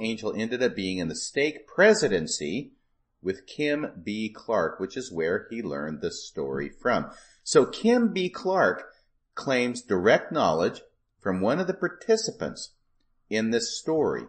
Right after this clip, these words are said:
and it is the older brother that he claims direct knowledge from. It is that direct knowledge that Elder Holland's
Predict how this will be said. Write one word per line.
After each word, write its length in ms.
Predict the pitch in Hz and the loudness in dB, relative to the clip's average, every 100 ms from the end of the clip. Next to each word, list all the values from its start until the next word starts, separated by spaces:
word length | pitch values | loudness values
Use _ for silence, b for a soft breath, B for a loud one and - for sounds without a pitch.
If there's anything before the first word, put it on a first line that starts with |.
| - _ _ - | -18 _ _ -4
and 180 | 110 113 | -2 2
it 180 | 147 | 2
is 180 | 147 127 | 2 0
the 180 | 117 - | -4 -2
older 520 | 90 87 87 87 - - _ - | -2 0 0 0 -2 -12 _ 0
brother 520 | 110 110 78 78 - _ - | 4 4 4 -2 -6 _ -2
that 180 | 98 - | 0 0
he 140 | 131 | -4
claims 480 | - 95 82 82 - _ _ - | -6 -4 -4 -4 -10 _ _ -4
direct 420 | 95 90 85 - | 2 2 2 -2
knowledge 440 | 80 73 78 78 | -2 -2 -4 -8
from. 340 | - 113 78 - - _ | -2 0 0 -6 -20 _
It 140 | - 104 | -2 -2
is 160 | 98 | 2
that 240 | 127 107 85 | 2 2 0
direct 360 | 120 208 202 | 2 2 2
knowledge 460 | 92 76 76 95 - _ _ - | -2 0 0 -2 -6 _ _ 0
that 140 | 113 | 2
Elder 240 | 156 135 127 | 4 2 0
Holland's 640 | 147 185 135 98 101 | 2 4 4 2 -2